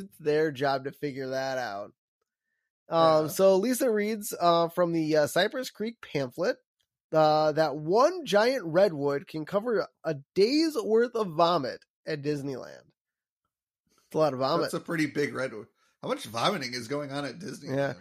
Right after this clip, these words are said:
Speaker 1: Now, the funny thing is, is so I, watching this episode, I was trying to figure out, okay, where are they, where's Cypress Creek? Where are they going?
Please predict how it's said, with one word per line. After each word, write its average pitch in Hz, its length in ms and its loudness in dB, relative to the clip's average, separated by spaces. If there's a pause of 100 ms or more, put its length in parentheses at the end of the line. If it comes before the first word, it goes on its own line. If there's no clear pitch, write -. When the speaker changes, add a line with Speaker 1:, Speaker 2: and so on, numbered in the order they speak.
(120)
Speaker 1:
Now, 233 120 6
the 240 120 8
funny 370 260 0
thing 214 200 -2
is, 208 180 4
is 165 160 -6
so 208 420 2 (540)
I, 294 360 8 (220)
watching 320 480 2
this 269 200 0
episode, 175 420 4
I - 40 6
was 170 100 0
trying 247 160 4
to 233 40 0
figure 196 300 -2
out, 196 160 6
okay, 190 200 2
where 208 360 4
are 220 80 6
they, 196 160 2
where's 202 320 2
Cypress 160 320 0
Creek? 147 260 -6
Where 143 120 -2
are 139 60 -2
they 131 140 -6
going? 76 300 -12